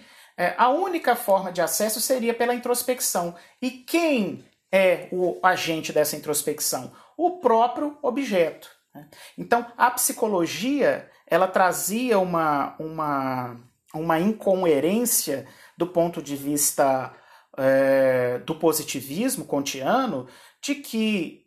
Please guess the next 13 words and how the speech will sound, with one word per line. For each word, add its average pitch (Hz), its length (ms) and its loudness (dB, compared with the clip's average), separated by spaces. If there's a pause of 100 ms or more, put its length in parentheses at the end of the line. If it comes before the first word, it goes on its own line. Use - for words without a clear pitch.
(120)
o, 160 920 -4
o 233 80 2
observador 185 1080 0 (100)
e 190 140 0
objeto 165 800 0 (360)
estariam 208 840 0 (180)
na 202 160 2
mesma 190 320 0
pele. 135 640 0 (180)
Observador 208 920 2
e 165 80 -2
objeto 175 760 0
seriam 214 680 0